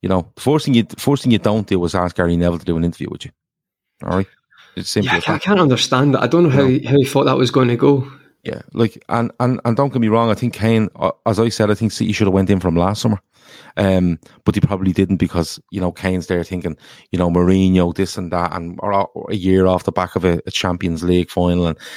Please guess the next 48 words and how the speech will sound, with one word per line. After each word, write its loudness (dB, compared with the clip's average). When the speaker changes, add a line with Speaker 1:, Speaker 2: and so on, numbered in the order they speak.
Speaker 1:
the 0
new 4
stadium 0
that 0
we -4
haven't -4
really 0
seen 2
the -6
potential -2
of 0
yet, 2
and -6
Harry -4
Kane -6
wanted -6
to -4
experience -2
that. -8
And -4
City 0
are -2
picking -2
their, -2
picking -4
their -2
moment 0
now. -10
They're -2
picking 2
their 2
moment 0
and -2
they're -4
saying, -4
"Right, 0
everything's -2
on, 0
on, -2
in 0
place -4
now." -2
Mourinho's 2
not -2
there. 2
They've -8
brought 2
in -2